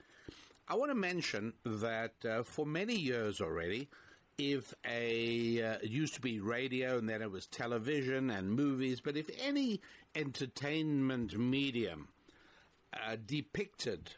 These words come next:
people with black skins badly, well, they immediately had a knock on the door from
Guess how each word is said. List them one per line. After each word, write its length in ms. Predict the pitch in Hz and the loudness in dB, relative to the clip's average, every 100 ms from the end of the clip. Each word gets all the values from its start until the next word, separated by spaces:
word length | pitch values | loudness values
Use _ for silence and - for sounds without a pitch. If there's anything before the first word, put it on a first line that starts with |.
| - _ - - | -20 _ -14 -6
people 520 | 185 - 170 160 143 | -4 0 2 2 2
with 260 | 123 - | 2 0
black 300 | 123 131 139 | -4 -4 -4
skins 840 | - - 139 127 92 82 76 - - | -6 -4 -2 0 -2 -6 -10 -16 -16
badly, 840 | 101 87 113 117 98 101 117 180 - _ - - - - - - 135 | -12 -6 -4 -4 -4 -2 0 -2 -8 _ -20 -20 -20 -20 -20 -8 -2
well, 320 | 147 160 - - _ _ _ - - | 0 -2 -6 -20 _ _ _ -14 -4
they 300 | 147 160 143 | -2 0 0
immediately 1000 | 147 147 160 233 247 165 - 117 127 - - | 0 0 0 0 0 -2 0 -2 -2 -6 -10
had 420 | 101 127 123 123 - | -4 -2 -2 -2 -4
a 120 | 123 | -2
knock 320 | 120 143 - | 0 -2 -4
on 160 | 139 123 | -2 0
the 80 | 120 | -2
door 420 | 110 90 92 131 - _ - | -2 -2 -2 -6 -12 _ -14
from 560 | - 135 120 120 127 | -4 -2 0 -2 -4